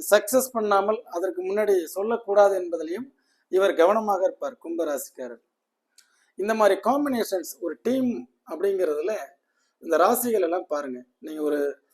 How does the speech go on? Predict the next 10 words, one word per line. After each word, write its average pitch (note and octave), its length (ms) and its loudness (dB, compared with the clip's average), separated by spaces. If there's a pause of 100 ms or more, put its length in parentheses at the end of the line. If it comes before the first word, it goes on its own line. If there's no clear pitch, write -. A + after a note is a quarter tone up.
(240)
வே-, D#3 340 -2 (160)
ஒரு D#3 140 0 (1300)
ஸ்டார்டட் G#3+ 440 2
கம்பெனி F#3 300 -4
வச்சிருக்கீங்க, D#3 460 -8 (1900)
அதே F#3+ 160 2 (100)
மாதிரி F#3+ 260 4 (1120)
ஒரு F3 140 2 (100)
ஷேர் G#3+ 280 6
மார்க்கெட் F3+ 340 2